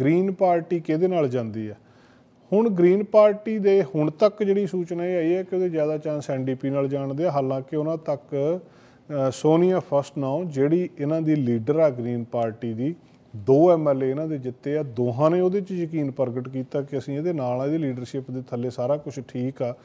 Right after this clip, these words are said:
ਸੋਨੀਆ ਫਸਟ ਨਾਓ ਨੇ ਇਹ ਕਿਹਾ ਕਿ ਉਹਨਾਂ ਦੀ ਡੇਵਿਡ ਈਵੀ ਦੇ ਨਾਲ ਗੱਲ ਹੋਈ ਆ। ਹੁਣ ਜਦੋਂ ਇਲੈਕਸ਼ਨ ਦਾ ਰਿਜ਼ਲਟ ਕਲੀਅਰ ਹੋ ਜਾਊਗਾ, ਸਾਰਾ ਕੁਛ ਸਪਸ਼ਟ ਹੋ ਜਾਊਗਾ, ਵੋਟਾਂ ਗਿਣੀਆਂ ਜਾਣਗੀਆਂ, ਪਤਾ ਲੱਗ ਜਾਊਗਾ।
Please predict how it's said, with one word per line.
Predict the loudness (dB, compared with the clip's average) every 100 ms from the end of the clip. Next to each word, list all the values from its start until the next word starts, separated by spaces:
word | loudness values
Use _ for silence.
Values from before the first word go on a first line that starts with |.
| -20 -20 -20 _
ਸੋਨੀਆ | 2 6 6 4
ਫਸਟ | 4 0 -2
ਨਾਓ | -2
ਨੇ | 2 2
ਇਹ |
ਕਿਹਾ | 2 -2
ਕਿ | -2
ਉਹਨਾਂ | -4 -2
ਦੀ | 0
ਡੇਵਿਡ | 4 2 2
ਈਵੀ | 0 0 0
ਦੇ | 0
ਨਾਲ | 0 0
ਗੱਲ | 0 -2
ਹੋਈ | -2 -2 4 4
ਆ। | 4 0 -18 -20 _ -2
ਹੁਣ | 0
ਜਦੋਂ | 2 4 4 2 0 0
ਇਲੈਕਸ਼ਨ | 0 0 -4 -2 2
ਦਾ | 4 4
ਰਿਜ਼ਲਟ | 4 4 4 -2
ਕਲੀਅਰ | -2 0 0 0
ਹੋ | -2
ਜਾਊਗਾ, | -4 -4 -4
ਸਾਰਾ | 0 2 2
ਕੁਛ | -4 -10 -12 -14 _ _ -20
ਸਪਸ਼ਟ | 0 2 2 2
ਹੋ | -2
ਜਾਊਗਾ, | 0 2 2
ਵੋਟਾਂ | 2 0 0 0
ਗਿਣੀਆਂ | 0 2 0 -2
ਜਾਣਗੀਆਂ, | -4 -4 -4 -6
ਪਤਾ | -2 0 2
ਲੱਗ | 2
ਜਾਊਗਾ। | -2 -4 -2 2 2